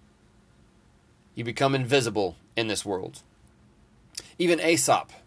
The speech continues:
famous in Aesop's fables, says, quote, "In trying to please all, he had pleased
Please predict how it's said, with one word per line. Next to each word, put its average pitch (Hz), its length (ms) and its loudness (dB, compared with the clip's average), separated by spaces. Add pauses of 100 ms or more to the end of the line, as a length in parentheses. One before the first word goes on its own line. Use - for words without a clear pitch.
(300)
famous 151 880 2 (840)
in 127 100 0
Aesop's 127 460 4
fables, 127 680 0 (1700)
says, 131 240 -2
quote, 147 360 4
"In 139 120 -2
trying 143 540 4
to 139 180 0
please 139 380 -2
all, 139 380 6
he 131 280 -4
had 120 300 2
pleased 117 600 -4